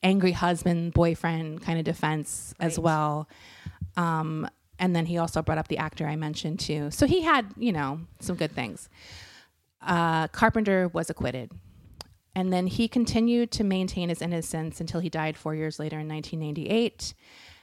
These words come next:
Speaker 1: And Ro-,
Speaker 2: Eighty-eight, ninety?
Speaker 1: nineteen ninety-eight,
Speaker 2: Okay.
Speaker 1: sorry. Um,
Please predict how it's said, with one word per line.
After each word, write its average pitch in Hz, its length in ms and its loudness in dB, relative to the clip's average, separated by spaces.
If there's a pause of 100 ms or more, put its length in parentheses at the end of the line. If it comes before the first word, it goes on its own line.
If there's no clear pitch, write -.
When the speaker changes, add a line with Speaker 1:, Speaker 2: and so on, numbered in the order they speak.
Speaker 1:
And 208 120 4
Ro-, 208 140 4
Speaker 2:
Eighty-eight, 208 200 -4 (100)
ninety? 202 180 2
Speaker 1:
nineteen 277 280 6
ninety-eight, 196 340 4
Speaker 2:
Okay. 165 120 2
Speaker 1:
sorry. 165 340 2 (600)
Um, 185 800 4